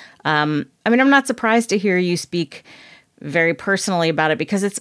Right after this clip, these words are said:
partly because it's a very actor-driven, uh, I mean, obviously it's script-driven as well, like everything, but it's a very actor-driven piece. It's only really,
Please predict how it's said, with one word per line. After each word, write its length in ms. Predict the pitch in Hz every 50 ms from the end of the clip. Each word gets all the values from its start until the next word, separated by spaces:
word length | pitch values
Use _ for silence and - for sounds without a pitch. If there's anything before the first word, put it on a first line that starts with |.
| - -
partly 300 | - - 240 277 294 285
because 280 | 247 233 - 202 190 170
it's 160 | 165 160 -
a 100 | 165 160
very 1000 | 156 151 156 175 233 262 262 226 170 160 147 147 143 139 127 131 135 139 139 - -
actor-driven, 2250 | - 151 165 175 - - - - 180 170 160 156 151 143 139 139 131 139 135 175 190 _ _ _ _ _ _ _ - 139 147 175 170 190 175 151 151 135 131 131 135 127 139 147 _ _ _ _ _ _ _ _ _ _ _ -
uh, 40 | 147
I 180 | 147 147 143
mean, 120 | 180 226 233
obviously 380 | 196 214 185 185 170 - 160
it's 120 | 143 143 -
script-driven 600 | - - 185 175 - - - - 156 147 151 147 143
as 140 | 139 143
well, 240 | 147 139 139 139 135 -
like 260 | - - 147 147 147
everything, 420 | 151 151 156 160 151 - 139 143 -
but 180 | 147 143 - - - - - - - - _ -
it's 160 | - 196 196 233
a 80 | 226
very 320 | 220 311 370 359 - - -
actor-driven 640 | 185 226 226 - 185 160 147 170 160 - 151 147
piece. 300 | 139 - - 269 262 -
It's 180 | 170 151 - 170
only 300 | 165 170 175 175 156 151
really, 680 | 143 139 170 196 196 185 165 143 147 139 147 147 151